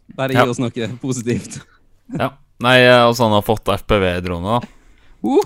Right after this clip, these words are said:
Speaker 2: Eh, som en, eh, Chris Håvard, eh, svinget innom meg i går. Så, eh, ja, det ble vel vårt, eh, slags inntog i F-, eh, F P V-verdenen.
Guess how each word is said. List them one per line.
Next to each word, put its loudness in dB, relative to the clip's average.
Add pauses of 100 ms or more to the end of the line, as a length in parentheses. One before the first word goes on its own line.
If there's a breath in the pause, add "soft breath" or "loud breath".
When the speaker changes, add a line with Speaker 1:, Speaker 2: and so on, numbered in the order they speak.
Speaker 2:
Eh, -2
som -4
en, -2
eh, -2
Chris -4
Håvard, -2
eh, -10
svinget -14
innom -8
meg -2
i 0
går. 4 (1200 loud breath)
Så, -6
eh, 2
ja, -2 (200 soft breath)
det -4
ble 0
vel -2
vårt, -6
eh, -2
slags -10
inntog -8
i -6
F-, -10
eh, -6
F -14
P -2
V-verdenen. -4